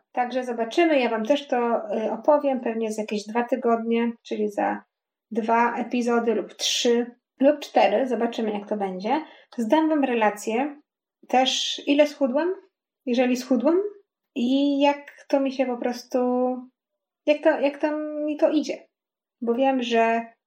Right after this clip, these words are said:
też jest mój profil na, na, y, na Instagramie. Wiem, że trochę z was jest tutaj, słucha mnie, z racji tego, że mnie widziało na Instagramie.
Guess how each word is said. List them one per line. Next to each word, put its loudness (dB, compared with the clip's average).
też 2
jest -2
mój 2
profil 2
na, -2
na, -4
y, 2
na 2
Instagramie. 0
Wiem, 0
że -2
trochę -2
z -8
was -4
jest -4
tutaj, -2
słucha -2
mnie, -4
z -6
racji 0
tego, 0
że 0
mnie -2
widziało 0
na -4
Instagramie. -6